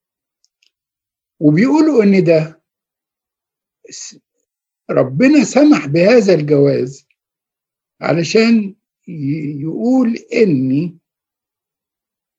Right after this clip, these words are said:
المرأة الكوشية رمز لانضمام الأمم من الخارج إلى كنيسة المسيح. الحقيقة في بحث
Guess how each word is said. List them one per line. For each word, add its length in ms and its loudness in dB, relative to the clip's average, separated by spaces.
المرأة 640 0
الكوشية 800 -2
رمز 680 0
لانضمام 1040 -2
الأمم 1000 -2
من 220 0
الخارج 800 -2
إلى 540 0
كنيسة 560 -4
المسيح. 640 -10
الحقيقة 400 -2
في 200 2
بحث 560 -2